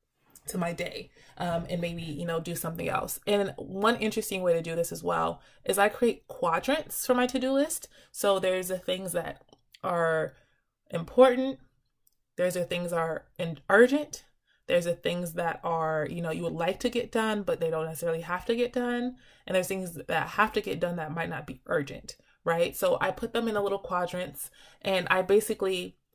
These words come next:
organize it and prioritize by what is urgent and important, what is maybe, um, urgent but not as important, what's important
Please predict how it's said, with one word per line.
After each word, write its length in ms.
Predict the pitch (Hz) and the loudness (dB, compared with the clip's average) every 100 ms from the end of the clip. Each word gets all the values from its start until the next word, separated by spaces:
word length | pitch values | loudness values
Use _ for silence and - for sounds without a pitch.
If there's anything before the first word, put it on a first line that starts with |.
| _ _ _ | _ _ _
organize 500 | 208 240 233 202 190 | 6 6 6 2 0
it 140 | 185 - | 0 -2
and 140 | 180 | -4
prioritize 800 | - 170 180 233 226 175 170 165 | -2 0 4 4 4 0 0 0
by 180 | 165 160 | 0 -2
what 320 | 156 180 185 - | 0 -2 -2 -2
is 160 | 170 - | -6 -2
urgent 400 | 175 175 185 170 - | 0 0 0 -6 -6
and 200 | 175 202 | -4 -2
important, 640 | 214 233 233 240 269 269 - - - | -2 2 2 2 -6 -10 -18 -20 -14
what 260 | - 185 - | 0 4 4
is 220 | 180 170 | 0 -2
maybe, 580 | 170 175 170 165 170 - _ - | -2 -2 -4 -6 -8 -10 _ -4
um, 540 | 170 160 151 151 175 _ _ _ _ _ _ _ _ _ | -2 -2 -2 -6 -10 _ _ _ _ _ _ _ _ _
urgent 380 | 196 185 185 170 | 2 2 2 -2
but 120 | - | -4
not 180 | 170 165 180 | -4 -2 2
as 220 | 196 220 | 4 4
important, 540 | 226 240 226 233 233 | 2 4 4 4 0
what's 220 | 190 185 185 | 0 0 0
important 580 | 175 - 190 175 180 | -4 0 4 4 4